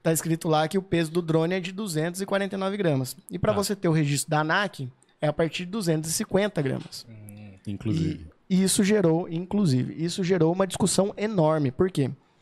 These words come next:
Speaker 1: Eu preciso registrar? Eu não preciso registrar? Eu, aí o pessoal começa a confundir, falar de Anatel. Não, que eu não preciso nem ter na Anatel, não preciso ter nada no mosaico, deixa quieto e tal. E eu chego, toda vez que eu olho ali, eu falo, Cara,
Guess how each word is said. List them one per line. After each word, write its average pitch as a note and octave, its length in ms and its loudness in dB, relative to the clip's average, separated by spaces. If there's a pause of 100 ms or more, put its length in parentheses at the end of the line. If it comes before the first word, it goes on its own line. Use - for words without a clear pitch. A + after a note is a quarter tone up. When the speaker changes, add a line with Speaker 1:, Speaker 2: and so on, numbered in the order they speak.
(460)
Speaker 1:
Eu A#3 120 4
preciso A3 340 0
registrar? D#3 600 2
Eu D#3 100 -4
não F#3 140 -4
preciso D#3+ 320 0
registrar? C3+ 580 2
Eu, F3 380 2
aí E3+ 180 4
o A3+ 40 2
pessoal G3 280 0
começa G3 280 -2
a - 20 -12
confundir, F3 400 2
falar C#3+ 180 2
de C#3+ 80 2
Anatel. C#3 560 2 (300)
Não, B3 140 4
que G#3+ 80 2
eu - 20 4
não A3 80 0
preciso G#3+ 220 -2
nem G#3+ 120 2
ter F#3+ 560 2
na C#3 280 -2
Anatel, E3+ 500 2
não C#3 80 0
preciso F#3+ 300 2
ter G3+ 160 4
nada D3 340 2
no C#3 60 4
mosaico, D3+ 460 2
deixa D#3 220 2
quieto D3+ 300 0
e A2 40 -12
tal. D#3 220 0 (760)
E B3+ 180 2
eu G3+ 160 4
chego, - 300 0 (100)
toda A3 200 4
vez A3 120 4
que - 80 -6
eu A#3+ 60 2
olho E3 260 4
ali, D#3 160 4
eu G#3 80 0
falo, - 220 0
Cara, B2 300 -2